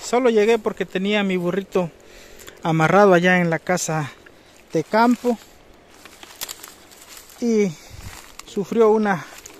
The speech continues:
unas heridas. Se golpeó, lo golpearon unas láminas y como lo vi que estaba un poquito medio agüitado, lo solté y anduvo aquí en la milpa. Aquí anduvo comiendo algo de,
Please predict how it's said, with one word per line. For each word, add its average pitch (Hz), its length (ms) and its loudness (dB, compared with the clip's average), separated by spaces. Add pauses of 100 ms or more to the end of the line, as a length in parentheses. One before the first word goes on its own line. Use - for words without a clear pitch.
(460)
unas 185 280 -4
heridas. 220 560 0 (920)
Se 170 160 -4
golpeó, 165 360 0
lo 220 100 0
golpearon 196 440 -2
unas 190 160 -6
láminas 202 460 0
y 160 120 -8 (540)
como 185 220 -2
lo 180 100 0
vi 226 140 -2
que 226 80 -2
estaba 220 200 0
un 220 120 -2
poquito 196 560 -4
medio 170 360 -4
agüitado, 208 640 0
lo 180 140 0
solté 233 480 -4 (1120)
y 185 140 -2
anduvo 208 300 4
aquí - 220 -2
en 202 120 2
la 175 80 0
milpa. 165 320 -6
Aquí 202 180 -6
anduvo 247 300 0
comiendo 196 440 -2
algo 180 220 -2
de, 160 180 -6